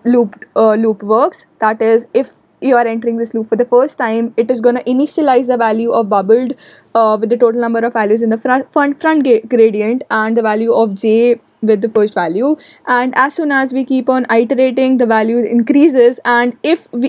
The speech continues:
in the later part, we find, uh, some, some, uh, another value or another variable which has more non-zero values, it get incremented and it is replaced by, uh, this particular value. So now that we have a bubble, that means our answer is correct.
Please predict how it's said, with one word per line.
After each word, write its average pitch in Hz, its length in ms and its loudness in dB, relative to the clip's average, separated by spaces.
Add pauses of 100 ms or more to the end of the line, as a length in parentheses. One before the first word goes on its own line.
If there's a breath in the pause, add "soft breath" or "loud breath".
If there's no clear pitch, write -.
in 262 160 2
the 247 60 0
later 247 300 0
part, 226 240 0
we 226 100 -6
find, 226 400 -2
uh, 220 260 2
some, 220 300 -6
some, 254 280 -2
uh, 233 220 2
another 294 300 0
value 220 360 0
or 226 80 4
another 220 360 0
variable 214 460 -2
which 214 180 -4
has 214 220 -4
more 220 300 2 (340 loud breath)
non-zero 254 460 2
values, 226 480 0 (260 soft breath)
it 294 240 -2
get 269 200 0
incremented 262 840 -2
and 226 440 0
it 226 120 0
is 240 140 2
replaced 214 520 0
by, 190 460 -2 (100)
uh, 190 220 -2
this 208 180 -2
particular 175 400 -4
value. 165 440 -6 (640)
So 226 380 2
now 214 320 -2
that 240 200 0
we 247 140 -6
have 208 400 0
a 190 260 0
bubble, 196 320 0
that 220 220 -2
means 220 280 0
our 208 160 -2
answer 196 260 -4
is 185 180 -4
correct. 226 520 -2